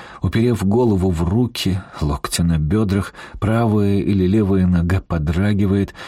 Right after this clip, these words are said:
и примерно каждые пять минут взгляд на часы, вздох, несколько шагов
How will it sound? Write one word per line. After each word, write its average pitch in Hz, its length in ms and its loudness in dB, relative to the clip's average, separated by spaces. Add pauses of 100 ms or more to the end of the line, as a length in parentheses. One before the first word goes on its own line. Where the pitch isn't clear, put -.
(100)
и 107 80 0
примерно 117 500 2
каждые 98 680 0
пять - 400 -4
минут 87 500 0
взгляд 90 560 -2
на 98 140 2
часы, 110 580 -2 (380)
вздох, 82 720 0 (240)
несколько 92 520 0
шагов 87 600 -2